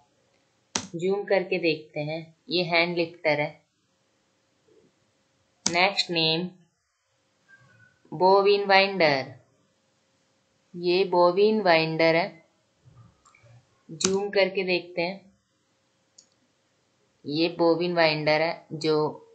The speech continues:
गोल दिखाई दे रहा है आपको।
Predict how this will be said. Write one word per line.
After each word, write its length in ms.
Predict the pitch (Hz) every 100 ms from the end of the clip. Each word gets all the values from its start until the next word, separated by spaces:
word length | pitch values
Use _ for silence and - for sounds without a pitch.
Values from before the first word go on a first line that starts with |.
| _ _ _ _ _
गोल 280 | 143 160 165 170 - _ _ _ _ _ _ _ _
दिखाई 440 | - 151 147 147 143
दे 140 | 147
रहा 100 | 147
है 80 | 147
आपको। 260 | 147 -